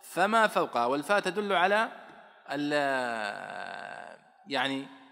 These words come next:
يعني ما، التعقيب أو كذا، يعني أنه شيء منفصل عن هذا،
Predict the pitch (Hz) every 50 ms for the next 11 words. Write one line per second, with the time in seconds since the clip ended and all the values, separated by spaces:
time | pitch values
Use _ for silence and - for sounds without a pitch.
0 | - _ _ _ _ _ _ _ _ _ - - 151 - 113 143 143 135 131 143
1 | 143 143 147 147 131 135 135 - - - 147 - - 196 214 190 151 156 147 135
2 | - 165 147 135 127 131 131 139 143 147 120 107 123 147 160 165 160 156 - 226
3 | 233 190 180 220 226 196 196 180 - 180 160 160 165 160 180 185 170 170 180 202